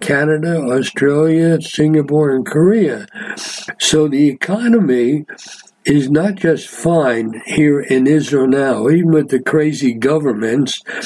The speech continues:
but the economy is robust, and in fact, according to the numbers, one of the most energetic and balanced in the world.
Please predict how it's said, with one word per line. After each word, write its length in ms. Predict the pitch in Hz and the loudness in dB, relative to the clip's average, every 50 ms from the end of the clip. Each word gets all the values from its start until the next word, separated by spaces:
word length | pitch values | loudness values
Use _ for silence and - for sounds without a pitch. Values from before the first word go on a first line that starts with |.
| - - - - _ | -12 -12 -14 -16 _
but 180 | - 143 139 127 | 0 0 0 2
the 140 | 135 143 143 | 2 2 0
economy 800 | 139 127 - - 151 156 170 185 185 180 165 165 165 165 160 135 | 0 0 -2 -2 0 2 2 2 2 2 2 2 2 2 2 2
is 260 | 135 131 127 110 120 | 2 0 0 0 2
robust, 840 | 123 127 143 143 143 135 123 117 131 147 156 170 - - - - - - - - - - - - - - - - | 2 2 4 4 2 2 0 0 0 0 0 0 -2 -4 -6 -12 -16 -16 -16 -14 -14 -14 -14 -14 -14 -14 -6 -2
and 180 | - 147 143 143 | -2 2 2 2
in 160 | 143 135 127 | 2 0 -2
fact, 560 | - - - 214 214 202 170 156 131 - - | -6 -2 0 0 2 2 0 -2 -4 -2 -2
according 540 | 135 120 - - 143 151 156 151 147 139 127 | -2 -2 0 0 0 0 0 0 -2 -4 -2
to 120 | - 151 | -4 -2
the 140 | 139 147 143 | 0 2 2
numbers, 720 | 147 160 175 202 220 214 196 147 135 139 135 131 - - - - - - - - - - | 2 2 2 2 2 0 0 2 2 0 0 -2 -6 -8 -12 -12 -12 -12 -14 -14 -16 -2
one 260 | - 131 127 156 165 180 | 2 4 4 4 4 4
of 100 | 175 160 | 2 2
the 60 | 147 | 2
most 300 | 147 147 147 139 - - - - | 4 2 2 0 0 -6 -4 0
energetic 760 | 165 196 208 214 185 - 120 143 156 156 156 160 156 - 135 | 2 2 4 2 2 0 0 0 0 0 2 0 -2 -2 0
and 260 | 135 131 127 117 113 | 0 2 2 0 0
balanced 560 | 113 135 143 156 156 156 143 127 120 101 - | -2 -2 0 2 2 2 2 0 -2 -2 -2
in 140 | 131 131 127 | 0 2 2
the 120 | 123 127 127 | 4 4 4
world. 580 | 143 180 233 247 220 160 123 101 98 98 95 | 4 4 4 4 2 2 0 -2 -6 -8 -10